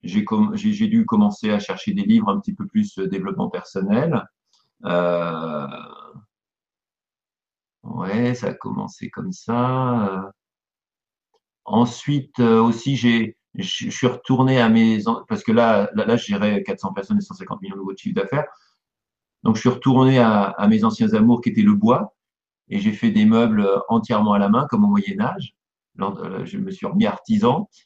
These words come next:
et, euh, l'entreprise s'appelait Bois Je T'aime. Et puis, à ce moment-là aussi, euh, euh, je travaillais sur la symbolique.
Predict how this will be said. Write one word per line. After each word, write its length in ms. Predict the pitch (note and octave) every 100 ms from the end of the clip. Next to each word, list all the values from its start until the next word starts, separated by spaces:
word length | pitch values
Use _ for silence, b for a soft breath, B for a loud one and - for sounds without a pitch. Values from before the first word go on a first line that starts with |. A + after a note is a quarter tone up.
| _ -
et, 200 | G2 G2
euh, 560 | F#2 F2 D#2+ - - F2 -
l'entreprise 480 | G2 G2+ - - -
s'appelait 160 | - B B
Bois 120 | - A3+
Je 100 | G#3+
T'aime. 360 | G3 D#3 F#3 - _ _ _ _ _ _ _ _ _ _ _ _ - b b b b -
Et 160 | G2+
puis, 160 | F#2+ A#2
à 60 | G#2+
ce 80 |
moment-là 340 | A#2+ A2+ A#2+ B2
aussi, 340 | A#2+ - D3
euh, 260 | C3 A#2 A2+ A2 _ _ _ _ _ _
euh, 560 | F#2+ G2 G2 F#2+ F#2 G2+
je 100 | G#2
travaillais 320 | G#2+ G#2+ A2+
sur 160 | - G#2
la 80 | G2+
symbolique. 600 | A#2 G#2+ - - -